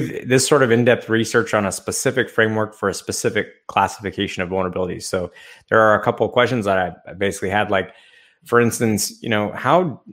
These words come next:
how disciplined are you in your note taking? Uh, what's your process like in, in, in, in this? Um, you know, just sort of, like,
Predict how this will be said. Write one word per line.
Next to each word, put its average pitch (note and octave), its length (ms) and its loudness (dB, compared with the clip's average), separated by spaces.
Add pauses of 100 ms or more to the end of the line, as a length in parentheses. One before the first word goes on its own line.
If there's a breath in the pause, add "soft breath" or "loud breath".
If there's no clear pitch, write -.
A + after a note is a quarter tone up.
how C3+ 240 2
disciplined A#2+ 680 0
are A#2 180 6
you G#2+ 360 0
in F#2+ 160 -4
your F2+ 140 -6
note G#2+ 380 0
taking? G#2+ 760 -2
Uh, F#2+ 260 -2
what's A2+ 280 0
your A#2 120 4
process G#2 760 0
like A#2+ 380 2
in, G#2 200 -4
in, G2+ 400 -6 (720)
in, G#2+ 220 0
in A2 240 0
this? A2 600 -2 (240)
Um, F#2 840 -4 (360)
you B2+ 80 -4
know, A2 140 2
just G#2+ 340 0
sort D3+ 300 4
of, A2 140 2
like, G#2+ 500 2